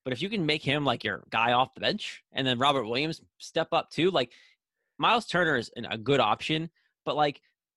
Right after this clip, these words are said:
is he really worth getting, like, is it the same value trading Gordon Hayward for Myles Turner? I feel like that's a s-, terrible swap. Like,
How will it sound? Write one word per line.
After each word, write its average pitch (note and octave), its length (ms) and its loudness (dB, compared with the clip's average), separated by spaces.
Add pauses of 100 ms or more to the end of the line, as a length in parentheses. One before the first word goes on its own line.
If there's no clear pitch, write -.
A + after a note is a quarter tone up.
(500)
is E3+ 140 2
he F#3+ 80 0
really G#3 260 2
worth D#3+ 300 0
getting, D#3 340 0
like, C#3 220 -2 (320)
is D#3+ 160 2
it E3 60 0
the C#3+ 60 -8
same G3 280 0
value C3+ 340 2
trading C3 300 0
Gordon B2+ 280 -2
Hayward A#2 300 -2
for B2+ 100 -6
Myles B2 240 2
Turner? C#3+ 240 -2
I C#3+ 80 0
feel D3+ 140 -2
like D#3+ 140 0
that's D#3 160 -2
a D3 40 -10
s-, - 220 -12
terrible D#3 320 0
swap. D3 500 -2 (380)
Like, C#3 140 0